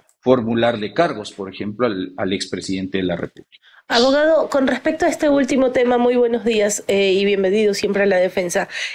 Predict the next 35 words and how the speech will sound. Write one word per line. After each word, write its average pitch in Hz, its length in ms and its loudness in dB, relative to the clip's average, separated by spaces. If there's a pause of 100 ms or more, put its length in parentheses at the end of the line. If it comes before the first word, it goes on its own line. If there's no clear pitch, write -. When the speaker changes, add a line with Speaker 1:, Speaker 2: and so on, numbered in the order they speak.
Speaker 2:
Importante 339 640 2
aclarar, 190 640 0 (120)
hay, 330 300 2 (180)
eh, 226 180 4
muchas 254 600 0
voces 175 840 0
que 165 300 2
se 180 280 0
alzan 190 400 0
en 180 160 2
torno 175 400 2
a, 151 180 0 (380)
"¿Pero 208 180 0
por 196 200 -2
qué 311 340 0
la 285 80 2
Asamblea? 269 720 2
Ya 269 160 0
que 277 120 -2
dejen 254 300 0
eso". 247 300 0 (320)
L-, 240 300 2
y, 226 440 2 (120)
y 202 60 -4
l-, 196 180 -4
varios 226 360 0
legisladores 196 600 0
nos 185 160 0
han 190 100 2
dicho, 202 260 -2
"Es - 140 -4
que 247 120 0
no 233 120 2
podemos 214 400 2
simplemente 208 640 0